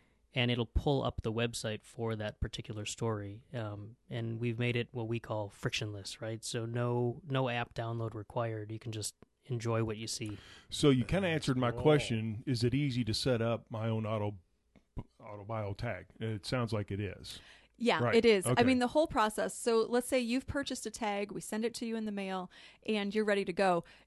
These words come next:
Speaker 4: It takes maybe ten minutes to write your story, and we
Speaker 2: Okay.
Speaker 4: have a lot of great questions that guide you through that process in kind of our story builder platform.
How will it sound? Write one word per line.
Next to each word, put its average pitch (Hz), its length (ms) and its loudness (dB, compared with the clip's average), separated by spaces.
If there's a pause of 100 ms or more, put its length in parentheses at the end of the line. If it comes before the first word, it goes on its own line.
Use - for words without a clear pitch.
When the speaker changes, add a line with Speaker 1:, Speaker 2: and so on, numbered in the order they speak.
(160)
Speaker 4:
It 247 160 2
takes 330 320 -2
maybe 233 440 2
ten 233 360 0
minutes 196 460 -4
to - 140 -2
write 202 240 -2
your 226 120 -6
story, 196 580 -6
and 202 140 0
we 208 80 2
Speaker 2:
Okay. 202 60 0
Speaker 4:
have 214 120 2
a 214 40 0
lot 208 200 0
of 226 60 0
great 220 200 0
questions 220 560 -2
that - 140 -8
guide 190 260 -2
you 208 80 -4
through 196 200 -2
that - 160 -4
process 190 580 -2
in 185 160 -6
kind 196 200 -8
of 185 60 -4
our 175 120 -2
story 190 480 -2
builder 180 400 -4
platform. 175 600 -6